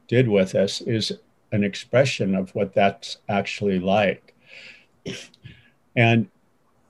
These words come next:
they don't rest, the practices themselves, the practices of metta and, and karuna, they don't rest upon us manufacturing emotional states.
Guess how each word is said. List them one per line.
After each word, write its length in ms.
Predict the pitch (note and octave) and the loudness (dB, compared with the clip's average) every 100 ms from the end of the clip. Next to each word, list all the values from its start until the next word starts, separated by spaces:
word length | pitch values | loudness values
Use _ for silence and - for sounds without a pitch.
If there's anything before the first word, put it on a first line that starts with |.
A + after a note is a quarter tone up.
| - | -6
they 280 | C#3+ D3 D3 | 0 2 4
don't 440 | B2+ D3+ G3 A#3 | 6 10 10 6
rest, 520 | C#3+ C#3+ D3+ A#2+ - | 8 8 8 6 0
the 80 | - | -4
practices 800 | B2+ C3+ C3 - D#3 - C3 B2+ | 2 4 4 2 -2 0 0 0
themselves, 600 | A#2+ A2 - C#3 G#2+ F#2 | 0 -2 2 6 6 6
the 80 | C#3 | -4
practices 840 | - A#2 A2+ - A#2 - A#2 A2+ | -2 2 2 0 -4 0 -2 0
of 160 | A2 F#2+ | -2 0
metta 560 | G2 G#2 G#2 A#2+ G#2+ G#2+ | 4 4 4 6 6 4
and, 360 | G2+ G2 G2 - | 0 0 0 -4
and 180 | G2+ G2 | -6 -6
karuna, 480 | - G#2+ G#2 G2+ F#2+ - - _ | -6 -4 -2 -2 -4 -12 -20 _
they 120 | C3 C#3 | 4 6
don't 240 | E3+ D#3+ | 6 4
rest 440 | B2+ A#2+ C#3+ - - | 2 6 6 4 0
upon 400 | G2 B2+ A2+ A2 | 0 2 2 2
us 280 | G#2+ - | 0 -2
manufacturing 1500 | G2+ G#2 A2 B2 B2+ G2+ - A2 B2+ B2+ - A2 F2 F2+ G#2+ - - | 0 2 4 6 6 4 2 2 2 0 -2 0 0 -2 -6 -12 -4
emotional 600 | G2 F#2+ F#2 - F#2+ F#2 | -2 0 0 -2 -2 -4
states. 680 | - - G2 F2 - - | -6 0 0 0 -6 -16